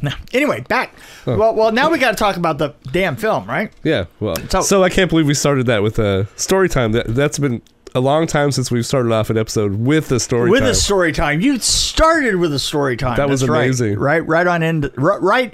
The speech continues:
Speaker 1: into it.
Speaker 2: And we do have something to talk about. Uh, we're, well, first, before we get into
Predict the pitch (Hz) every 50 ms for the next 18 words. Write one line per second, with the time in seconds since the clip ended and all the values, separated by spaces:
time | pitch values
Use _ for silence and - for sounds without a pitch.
0 | - - 185 196 196 165 - - 120 104 80 65 - _ _ - - 135 135 143
1 | 147 131 113 107 - _ - 165 196 285 269 170 143 143 127 117 - 143 127 117
2 | 123 107 104 104 - 123 131 139 131 110 95 90 85 - - 101 98 95 90 87
3 | 87 90 - - - - - - - - - - _ _ _ _ _ - - 110
4 | 113 117 104 87 80 - 113 120 117 110 98 - - 180 208 240 220 - - -
5 | - - - - _ _ 147 151 - - 185 208 226 214 208 190 160 165 160 160
6 | 160 156 147 - 160 147 143 139 135 135 131